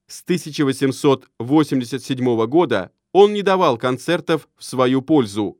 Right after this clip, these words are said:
а выступал только с благотворительной целью. Последний раз он играл в концерте в пользу слепых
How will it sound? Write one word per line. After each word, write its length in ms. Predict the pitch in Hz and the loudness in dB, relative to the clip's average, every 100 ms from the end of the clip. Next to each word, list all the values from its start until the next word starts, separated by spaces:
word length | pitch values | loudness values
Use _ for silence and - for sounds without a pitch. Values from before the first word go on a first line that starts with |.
| _ | _
а 140 | 139 131 | 2 4
выступал 600 | 135 - 123 175 185 180 | 2 -4 -6 2 2 2
только 600 | - 180 160 160 160 - | 2 2 2 2 2 0
с 160 | 127 110 | -12 -4
благотворительной 1040 | 143 151 123 113 117 135 135 131 127 117 _ | 0 0 0 0 0 -2 -2 0 0 -2 _
целью. 560 | - 131 107 92 82 - _ _ - | -4 -2 -2 -4 -8 -12 _ _ -2
Последний 560 | 120 - 156 147 139 | -2 0 0 2 4
раз 420 | 147 180 175 - _ - | 4 2 -2 -18 _ 0
он 200 | 147 165 | 2 4
играл 280 | 160 196 190 | 2 2 0
в 60 | |
концерте 760 | - 175 175 196 175 - 180 165 | -2 -2 0 -2 -2 -2 -2 -2
в 80 | |
пользу 420 | _ 170 170 147 156 | _ 4 4 2 -4
слепых 640 | - 143 143 196 190 - | 0 -2 0 -2 -4 -8